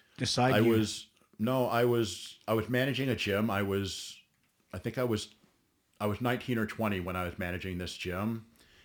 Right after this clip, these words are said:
Speaker 2: and all my friends went off to university and, or college or whatever, and I just didn't have the academics for that.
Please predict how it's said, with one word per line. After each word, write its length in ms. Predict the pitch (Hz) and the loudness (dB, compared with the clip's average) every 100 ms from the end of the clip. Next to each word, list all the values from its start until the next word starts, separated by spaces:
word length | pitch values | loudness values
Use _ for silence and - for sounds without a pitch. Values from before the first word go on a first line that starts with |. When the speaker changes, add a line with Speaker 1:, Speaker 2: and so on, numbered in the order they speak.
| _ | _
Speaker 2:
and 640 | - 90 90 90 87 90 82 - | -8 -4 -2 -2 -4 -4 -6 -2
all 160 | 113 | 0
my 140 | 117 113 | 2 0
friends 280 | 113 104 | -2 -4
went 140 | 107 98 | -4 -4
off 180 | 98 - | -4 -6
to 100 | 98 | -6
university 880 | 95 85 90 95 - 98 98 95 92 | -6 -2 -2 -2 -2 0 2 2 2
and, 180 | 85 90 | 0 -4
or 220 | 95 87 | -6 -6
college 560 | 85 - 95 95 95 92 | -6 -2 0 2 0 -2
or 40 | |
whatever, 360 | 92 85 85 92 | -4 -2 -2 -2
and 100 | 87 | -2
I 80 | 90 | -2
just 260 | 90 87 - | -4 -6 -6
didn't 160 | 87 | -8
have 280 | - 90 87 | -4 -4 -4
the 120 | 87 | -4
academics 640 | 82 87 82 85 90 90 - | -4 -6 -6 -6 -6 -6 -12
for 220 | - 92 | -10 -4
that. 300 | 90 87 92 | 0 0 -2